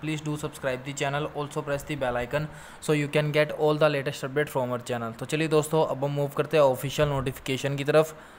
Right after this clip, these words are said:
बिना कोई time waste किए। So जैसा कि आप लोग screen पर देख सकते हो, official notification, directorate सामाजिक सुरक्षा बाल विकास विभाग पंजाब, चंडीगढ़ से आपके vacancies का ये वाला notification release किया गया, ठीक है।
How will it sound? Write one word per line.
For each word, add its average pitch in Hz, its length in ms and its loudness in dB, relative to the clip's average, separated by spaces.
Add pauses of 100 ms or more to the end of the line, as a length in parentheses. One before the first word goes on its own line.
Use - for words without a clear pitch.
(160)
बिना 139 220 2
कोई 151 140 0
time 123 220 0
waste 117 260 -8
किए। 110 160 -10 (2000)
So 160 120 2
जैसा 156 240 2
कि 156 120 0
आप 147 160 4
लोग 156 80 -4
screen 151 320 -4
पर 151 140 -4
देख 143 180 -4
सकते 147 200 -6
हो, 147 120 0
official 147 320 -6
notification, 147 720 -6
directorate 143 600 -2
सामाजिक 143 540 -4
सुरक्षा 151 480 -6 (160)
बाल 143 240 4
विकास 143 440 -2
विभाग 135 400 0
पंजाब, 135 520 0 (840)
चंडीगढ़ 151 400 -2
से 160 160 -4
आपके 151 380 0
vacancies 139 460 -4
का 160 100 0
ये 156 120 2
वाला 143 200 0
notification 139 720 -4
release 135 340 -4
किया 127 220 -6
गया, 117 140 -8
ठीक 143 200 -10
है। 160 120 -4